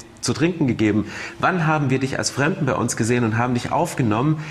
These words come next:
Oder wann haben wir dich gesehen, als du nichts anzuziehen hattest und haben dir Kleidung gegeben? Wann haben wir dich krank gesehen oder im Gefängnis und haben dich besucht?"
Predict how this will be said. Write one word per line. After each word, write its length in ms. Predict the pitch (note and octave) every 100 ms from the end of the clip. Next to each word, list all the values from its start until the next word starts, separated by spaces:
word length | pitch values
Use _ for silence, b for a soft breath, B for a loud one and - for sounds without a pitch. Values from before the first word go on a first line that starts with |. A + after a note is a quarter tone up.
| B B
Oder 320 | C3 C3+ A2+
wann 320 | C#3 F#3 F3
haben 240 | B2+ C#3 C3+
wir 100 | C3+
dich 180 | C3+ -
gesehen, 440 | A2+ A#2 C3+ D#3+
als 320 | - B2 -
du 100 | -
nichts 400 | B2 C#3 F3+ -
anzuziehen 600 | - E3 F3+ D#3 C#3 A#2
hattest 420 | A2 A2+ B2+ -
und 220 | A#2 A#2 - B B
haben 220 | - B2 B2+
dir 80 |
Kleidung 360 | B2 B2+ F#3+ F#3+
gegeben? 460 | A2 G2+ G2 E2+ D#2 - - B B
Wann 240 | - E3+ F#3
haben 140 | E3+
wir 80 | D#3
dich 180 | C#3+ C#3+
krank 240 | B2+ D#3+
gesehen 300 | E3 C3 B2+
oder 100 | A#2
im 80 | A#2
Gefängnis 480 | A2 - D#3+ F3+ A#2
und 120 | G#2+
haben 120 | A#2
dich 140 | A#2+ -
besucht?" 500 | A2 D#3 D3 -